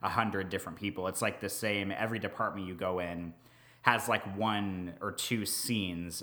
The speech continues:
from the same people, and then you can follow them around and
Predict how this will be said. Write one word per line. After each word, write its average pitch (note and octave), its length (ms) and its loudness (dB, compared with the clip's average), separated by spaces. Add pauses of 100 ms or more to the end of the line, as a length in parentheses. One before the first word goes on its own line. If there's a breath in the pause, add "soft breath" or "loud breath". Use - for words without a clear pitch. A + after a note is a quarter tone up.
from G#2 240 0
the F#2 80 -4
same F#2 380 -4
people, F2 760 -4 (240 loud breath)
and A2 160 0
then G#2 160 0
you G#2 160 -4
can G2 220 -6
follow G2 340 0
them F2 100 -4
around F2 560 -2
and E2+ 520 -4